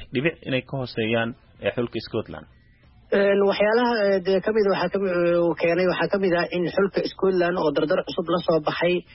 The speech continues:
Speaker 2: ay kulankii ugu horreeyeyba Spain guuldarro ay kala kulmaan xulka Scotland,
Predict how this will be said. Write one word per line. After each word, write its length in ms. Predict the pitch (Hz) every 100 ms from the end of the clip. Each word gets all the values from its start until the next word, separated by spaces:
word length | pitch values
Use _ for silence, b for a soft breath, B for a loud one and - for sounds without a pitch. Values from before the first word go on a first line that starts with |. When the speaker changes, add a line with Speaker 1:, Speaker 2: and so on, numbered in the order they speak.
| B -
Speaker 2:
ay 160 | 147 156 151
kulankii 440 | - 208 180 180
ugu 160 | 165 175
horreeyeyba 440 | 170 165 165 170 156
Spain 280 | 135 151 175 147
guuldarro 360 | 135 147 160
ay 100 | 175 156
kala 160 | 165
kulmaan 320 | 170 160 156
xulka 240 | 147 165 -
Scotland, 480 | - 190 196 202